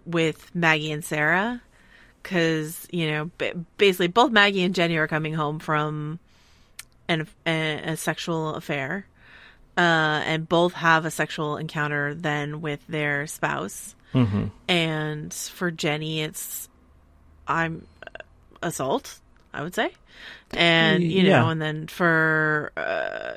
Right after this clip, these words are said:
Speaker 1: you know, Maggie, there might be some reluctance there, but mo-, mo-, ultimately that felt consensual to me. Uh, you know what I mean? So, um,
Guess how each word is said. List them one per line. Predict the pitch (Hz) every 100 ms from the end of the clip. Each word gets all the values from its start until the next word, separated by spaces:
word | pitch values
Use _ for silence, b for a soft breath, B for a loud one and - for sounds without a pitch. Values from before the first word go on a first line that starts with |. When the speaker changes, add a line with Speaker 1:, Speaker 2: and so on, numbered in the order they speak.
| -
Speaker 1:
you | 214
know, | 165 147
Maggie, | 160 160 185 175
there | 165
might | 170 165 -
be | 160 160 156 156 147 147 156 b b b -
some | - 139 170 202 226
reluctance | 247 269 - 320
there, | 370 381 370
but | 339
mo-, | 349
mo-, | 330 403 - -
ultimately | - 415 427 320 220 196
that | 175
felt | 170 165
consensual | 165 165 143 - 160 180
to | 175
me. | 165 240 B B B -
Uh, | 185 185 180 175 170 165 165 160 -
you | 202 196
know | 170
what | 170
I |
mean? | 165 160 175
So, | - 175 165 165 160 156 156 156 -
um, | 165 156 156 151 151